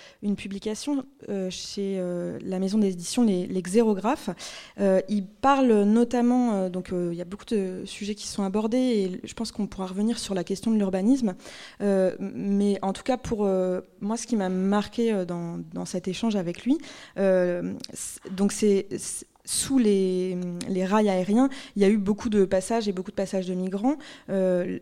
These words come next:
la, l'histoire de la Goutte d'Or, euh, c'est un quartier, vous l'avez dit, d'accueil, euh, depuis longtemps et, euh, de, depuis même, euh, d'accueil régional, euh, puisque, euh,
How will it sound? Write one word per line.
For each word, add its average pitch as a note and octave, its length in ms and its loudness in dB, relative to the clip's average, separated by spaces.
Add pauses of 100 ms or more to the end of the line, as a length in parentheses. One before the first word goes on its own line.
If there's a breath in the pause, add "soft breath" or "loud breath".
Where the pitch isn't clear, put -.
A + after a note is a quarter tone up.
la, F#3 180 -2
l'histoire G3 460 0
de G3 80 2
la F3+ 100 2
Goutte F#3 220 -4
d'Or, G#3+ 260 2
euh, F3+ 160 0
c'est F3+ 160 -8
un F3 60 -6
quartier, F3+ 320 -6
vous F#3 80 -8
l'avez F3+ 260 -2
dit, F3 140 -10
d'accueil, A#3 500 2 (300 loud breath)
euh, F#3 100 -2
depuis F#3 320 -6
longtemps A#3 540 4
et, F#3 160 2
euh, F3 180 0
de, F3 400 -6
depuis F3 320 -8
même, G3+ 240 2
euh, F3 160 -4
d'accueil F#3+ 360 -2
régional, G#3+ 540 2
euh, F#3 120 0
puisque, - 260 -10
euh, F#3 180 -6